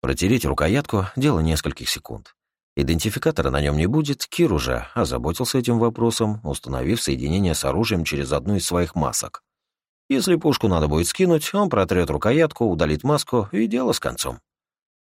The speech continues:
Хрен кто узнает, чей это был пистолет и кто из него стрелял.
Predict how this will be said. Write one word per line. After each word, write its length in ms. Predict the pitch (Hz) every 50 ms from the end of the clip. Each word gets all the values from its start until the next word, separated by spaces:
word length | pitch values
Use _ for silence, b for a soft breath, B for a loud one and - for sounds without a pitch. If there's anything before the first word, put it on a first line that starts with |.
| _ _
Хрен 360 | - - 180 160 139 113 95
кто 300 | - - - - 135 120
узнает, 480 | 117 110 104 95 87 69 55 58 - -
чей 200 | - - 82 80
это 140 | - - 73
был 240 | 73 80 92 87
пистолет 720 | - - 69 - - - 73 65 62 57 53 - - - _ -
и 100 | 131 117
кто 220 | - - - 98
из 160 | 71 67 62 71
него 360 | 65 58 58 57 52 - - _ _
стрелял. 600 | - - - 85 65 69 67 64 58 52 50 -